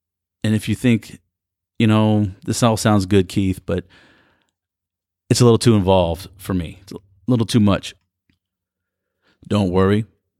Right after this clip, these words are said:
because there are what I like to call the gone fish-, excuse me. <clears throat> They're what I like to call the gone fishing options, where you can loan your money to a hard money lender. You'll make about eight percent,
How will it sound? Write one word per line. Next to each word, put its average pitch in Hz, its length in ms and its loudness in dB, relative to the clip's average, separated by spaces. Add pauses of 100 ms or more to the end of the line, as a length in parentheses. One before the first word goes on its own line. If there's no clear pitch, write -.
(120)
because 95 360 -2
there 95 180 -2
are 95 180 -4
what 95 120 -6
I 104 60 0
like 104 200 -2
to 92 80 -4
call 95 320 2
the 98 240 -2 (580)
gone 104 300 0
fish-, - 320 -2 (140)
excuse 151 320 0
me. - 100 -10 (840)
<clears throat> 147 540 -2 (880)
They're 107 140 0
what 104 120 2
I 104 40 4
like 101 200 2
to 95 100 -6
call 90 240 -2
the 87 80 -2
gone 92 260 -2
fishing 92 380 -4
options, 85 500 -14 (400)
where 95 120 -6
you 104 120 0
can 98 220 -2
loan 92 200 0
your 101 120 2
money 95 400 -2 (540)
to 98 120 -2
a 82 80 -6
hard 101 540 -2
money 98 200 2
lender. 90 360 -4 (840)
You'll 120 100 0
make 127 160 4
about 101 200 0
eight 101 160 2
percent, 104 400 -2